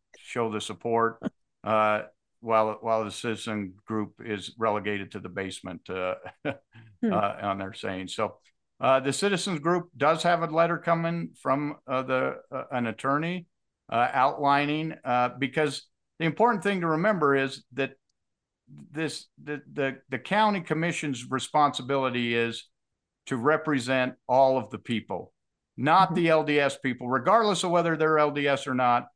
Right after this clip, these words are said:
Speaker 1: They're there to represent all of the people and not the majority of the people. So it shouldn't matter how many people are there supporting this, because the commission's job is to look at the codes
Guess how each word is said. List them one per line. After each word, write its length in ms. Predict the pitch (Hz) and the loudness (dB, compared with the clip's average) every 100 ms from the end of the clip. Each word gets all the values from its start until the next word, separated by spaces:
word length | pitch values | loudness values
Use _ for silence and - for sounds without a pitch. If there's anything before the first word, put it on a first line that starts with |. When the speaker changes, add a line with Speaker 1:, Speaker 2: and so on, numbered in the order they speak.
| _ _ _ _ - | _ _ _ _ 0
Speaker 1:
They're 220 | 165 185 | 4 4
there 240 | 165 156 156 | 6 4 2
to 100 | 143 | -2
represent 600 | 135 139 139 127 131 131 131 | 0 0 0 -4 -4 -4 2
all 260 | 131 135 | 4 4
of 60 | 113 | 0
the 80 | 113 | -4
people 540 | 127 113 120 113 - _ _ - | -4 -4 -2 -4 -6 _ _ 0
and 120 | 196 | 4
not 280 | 233 233 190 | 4 4 2
the 60 | |
majority 580 | 220 190 214 277 196 135 | 2 4 4 4 2 0
of 80 | 104 | -2
the 60 | |
people. 480 | - 110 87 104 - _ _ _ - | -6 -8 -8 -10 -14 _ _ _ -6
So 240 | - 196 | 2 2
it 100 | 190 | 2
shouldn't 240 | 254 240 | 2 2
matter 320 | 190 208 202 143 | 4 4 4 4
how 160 | 170 | 4
many 220 | 170 165 | 2 0
people 480 | 135 - 180 170 156 | -4 -6 -8 -2 0
are 160 | 135 120 | 2 2
there 320 | 139 151 151 | 2 4 2
supporting 680 | - 127 - 151 175 147 120 | 0 -8 -4 0 2 2 2
this, 380 | 113 117 - - _ _ _ - | 2 0 -4 -16 _ _ _ -2
because 540 | 160 156 165 156 - - _ _ _ _ - | 0 2 2 0 -4 -16 _ _ _ _ -4
the 200 | 143 - _ _ _ - | -4 -4 _ _ _ -8
commission's 560 | 147 185 247 220 160 - | -2 0 0 0 -2 0
job 400 | 190 196 170 135 | 4 6 6 4
is 320 | 127 147 - | 0 -2 -4
to 120 | 131 | -4
look 280 | 127 175 240 | 0 -2 -2
at 80 | - | -4
the 80 | |
codes 640 | - 175 143 139 180 - | 0 4 4 4 0 -6